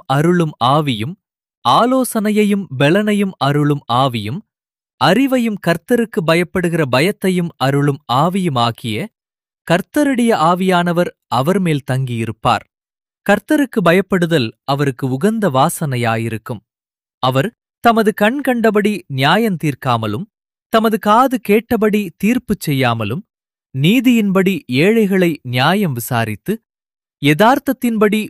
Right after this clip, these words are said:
பூமியில் உள்ள சிறுமையானவர்களுக்கு தீர்ப்பு செய்து, பூமியை தமது வாக்கின் கோலால் அடித்து, தமது வாயின் சுவாசத்தால் துன்மார்க்கரை சங்கரிப்பார். நீதி அவருக்கு அரைக்கட்டும், சத்தியம் அவருக்கு இடைக்கச்சையுமாயிருக்கும்.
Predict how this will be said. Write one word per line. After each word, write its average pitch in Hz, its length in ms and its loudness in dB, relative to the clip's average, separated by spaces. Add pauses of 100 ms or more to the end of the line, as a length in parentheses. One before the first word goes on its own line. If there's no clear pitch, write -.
(100)
பூமியில் 226 440 2
உள்ள 196 220 0 (100)
சிறுமையானவர்களுக்கு 175 1080 0
தீர்ப்பு 180 400 -2
செய்து, 117 440 -6 (640)
பூமியை 226 600 2
தமது 151 320 -2
வாக்கின் 180 600 0
கோலால் 160 420 0
அடித்து, 131 580 -6 (520)
தமது 220 320 2
வாயின் 226 440 2 (140)
சுவாசத்தால் 175 720 0 (220)
துன்மார்க்கரை 185 600 0 (100)
சங்கரிப்பார். 120 580 -2 (760)
நீதி 226 580 0
அவருக்கு 160 460 -2
அரைக்கட்டும், 135 640 -2 (460)
சத்தியம் 170 760 -2
அவருக்கு 139 440 -4
இடைக்கச்சையுமாயிருக்கும். 127 1300 -4